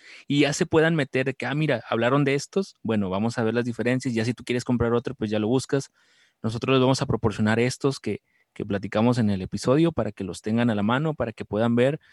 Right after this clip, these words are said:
eh, un, ya, pues, algo visual, ¿no? A lo mejor aquí nos oyen y nos escuchan <laughs> platicar y que, bueno, pues, ¿cuál es ese micro, no? ¿Cuál es, cuál es esa interfaz o cuál es ese monitor? Bueno, ahora ya los van a poder ver, eh, con un link y con una imagen y ya un poquito de descripción y ya ustedes,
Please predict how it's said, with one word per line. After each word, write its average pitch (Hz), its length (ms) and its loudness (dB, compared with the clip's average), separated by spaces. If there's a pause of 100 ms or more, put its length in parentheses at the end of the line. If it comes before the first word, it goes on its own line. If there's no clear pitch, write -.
(320)
eh, 95 320 -4
un, 117 160 -6 (140)
ya, 117 280 2
pues, 127 180 -4
algo 123 180 0
visual, 117 420 2
¿no? 113 100 6
A 117 40 4
lo 113 60 4
mejor 110 260 2
aquí 113 160 -2
nos 127 160 2
oyen 131 220 4
y 123 40 4
nos 117 200 2
escuchan - 380 -2
<laughs> 151 140 4
platicar 123 360 0
y 120 140 0
que, 107 120 -8
bueno, 135 260 0
pues, - 140 -4
¿cuál 110 160 0
es 120 60 0
ese 131 160 2
micro, 131 320 2
no? 110 260 2
¿Cuál 110 220 0
es, - 160 -6 (500)
cuál 123 200 2
es 135 100 2
esa 139 160 2
interfaz 131 560 2
o 120 80 -2
cuál 117 180 2
es 127 60 -2
ese 131 160 0
monitor? 123 360 2
Bueno, 117 220 6 (460)
ahora 101 220 0
ya 107 120 2
los 113 120 2
van 117 140 4
a 120 40 2
poder 123 260 4
ver, 143 260 4 (100)
eh, 101 420 -4 (140)
con 104 180 2
un 110 100 4
link 151 320 2
y 107 260 -6
con 101 180 -2
una 107 100 0
imagen 135 400 0
y 117 80 2
ya 104 180 2
un 107 100 0
poquito 120 280 -2
de 131 60 2
descripción 127 480 -2
y 123 60 2
ya 113 120 2
ustedes, 123 440 0